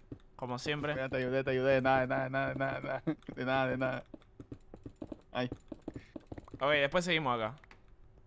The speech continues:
Speaker 2: Bien.
Speaker 1: Voy a agarrar un stack más de piedra. Ahí está. Todos los ítems bugueadísimos. <laughs> Ya está, ¿no? Igual.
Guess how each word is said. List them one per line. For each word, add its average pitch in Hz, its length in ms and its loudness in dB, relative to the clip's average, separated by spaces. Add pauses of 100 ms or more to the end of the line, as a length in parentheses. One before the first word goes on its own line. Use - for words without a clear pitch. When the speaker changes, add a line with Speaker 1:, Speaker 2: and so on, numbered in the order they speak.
(560)
Speaker 2:
Bien. - 120 -14 (1500)
Speaker 1:
Voy 120 120 -4
a 113 40 4
agarrar 110 180 0
un 104 80 -4
stack 107 160 -6
más 107 160 -6
de 113 80 -8
piedra. 117 220 -4 (140)
Ahí - 20 -18
está. - 160 -18 (1000)
Todos 226 180 10
los 156 120 2
ítems 170 240 2
bugueadísimos. 120 600 -2 (1900)
<laughs> - 380 -2 (2500)
Ya - 160 0
está, 403 220 4
¿no? 165 160 4
Igual. 139 420 4